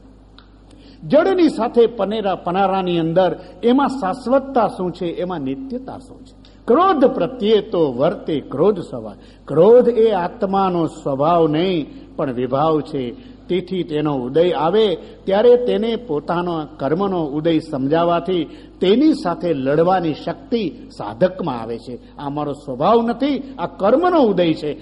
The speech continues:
અને કર્મની સામે તો મારે મોરચો માંડવાનો છે." આવું એને જાગૃતિ હોય, આવું એને ભાન હોય તો સાધકમાં લડવાની વૃત્તિ આવે છે. કેના પ્રત્યે? ક્રોધ પ્રત્યે.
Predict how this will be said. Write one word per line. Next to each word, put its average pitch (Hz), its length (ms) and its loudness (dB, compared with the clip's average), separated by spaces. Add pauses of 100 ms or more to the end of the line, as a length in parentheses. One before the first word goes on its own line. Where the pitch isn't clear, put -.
(160)
અને 196 180 -4
કર્મની 285 580 2
સામે 170 340 -2
તો 156 120 -2
મારે 139 220 -2
મોરચો 175 400 2
માંડવાનો 110 560 -8
છે." - 360 -20 (120)
આવું 294 380 4
એને 277 220 2
જાગૃતિ 180 800 0
હોય, 139 240 -6 (300)
આવું 226 340 0
એને 190 200 -2
ભાન 139 440 -4
હોય 165 280 0 (280)
તો 143 80 -8
સાધકમાં 170 1000 -4
લડવાની 175 640 2
વૃત્તિ 262 480 2
આવે 214 260 4
છે. 156 200 -4
કેના 202 540 0
પ્રત્યે? 240 540 4 (1300)
ક્રોધ 135 360 0
પ્રત્યે. 101 440 -16